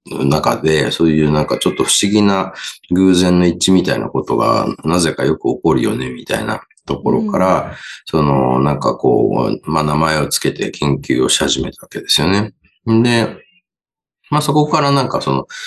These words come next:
Speaker 1: こう人の潜在意識ってこう深いところでは実は繋がってるんじゃないかみたいな、その、だからそういうこうね、あの、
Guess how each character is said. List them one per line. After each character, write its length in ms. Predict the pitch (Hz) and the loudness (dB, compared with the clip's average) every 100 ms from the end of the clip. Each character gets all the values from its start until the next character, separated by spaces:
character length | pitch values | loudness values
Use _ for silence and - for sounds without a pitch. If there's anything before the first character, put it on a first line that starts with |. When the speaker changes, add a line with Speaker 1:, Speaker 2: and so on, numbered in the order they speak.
| - - | -14 -4
Speaker 1:
こ 220 | 80 76 | 0 2
う 20 | |
人 240 | 73 - 104 | 0 2 4
の 160 | 101 | 4
潜 240 | 98 101 98 | 4 4 4
在 220 | 98 101 | 4 2
意 20 | |
識 320 | - - 65 | 0 -2 -6
っ 60 | - | -2
て 140 | 65 | -2
こ 160 | 65 60 | 0 -2
う 40 | |
深 240 | - - 92 | -4 -4 -2
い 80 | - | -2
と 80 | |
こ 120 | 69 64 | -2 -4
ろ 100 | 60 | -2
で 120 | 62 | -2
は 80 | 64 | -2
実 260 | - - | -4 -2
は 60 | 80 | -2
繋 300 | - 78 85 | -2 -2 0
が 100 | 85 | 0
っ 140 | - | -2
て 80 | - | 0
る 120 | 90 | 2
ん 60 | 78 | 0
じ 80 | - | -2
ゃ 20 | |
な 160 | - - | -4 -6
い 60 | |
か 140 | - 64 | -6 -8
み 100 | - | -6
た 160 | - | -8
い 100 | 65 | -4
な、 340 | 69 82 69 - - - - _ | -2 -2 -4 -8 -16 -16 -18 _
そ 140 | - | -6
の、 140 | 71 71 | -2 -2
だ 100 | - | -2
か 140 | - | -2
ら 100 | 64 | -2
そ 160 | 58 65 | -2 0
う 60 | 64 | 0
い 120 | 58 | 0
う 100 | 57 | -2
こ 360 | - 60 55 62 | 0 2 2 0
う 40 | |
ね、 200 | 65 - | -2 -4
あ 180 | 67 | -6
の、 80 | 65 | -2